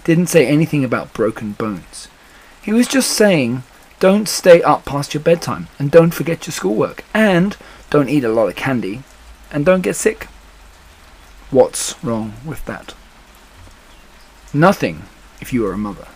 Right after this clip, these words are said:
But these were exactly the things that Charlie and I expected to do on Halloween.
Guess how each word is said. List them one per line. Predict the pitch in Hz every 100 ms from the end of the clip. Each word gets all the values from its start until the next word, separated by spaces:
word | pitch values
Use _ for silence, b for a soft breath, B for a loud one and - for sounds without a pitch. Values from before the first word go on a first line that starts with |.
| - - - b b b b b
But | - 165
these | 240 196
were | 165
exactly | 131 123 165 190 - 143
the | 131
things | - 143 127
that | 113 -
Charlie | 180 175 135
and | 127
I | 120
expected | 104 - - 208 220 - 120
to | -
do | 117
on | 120
Halloween. | 175 185 151 101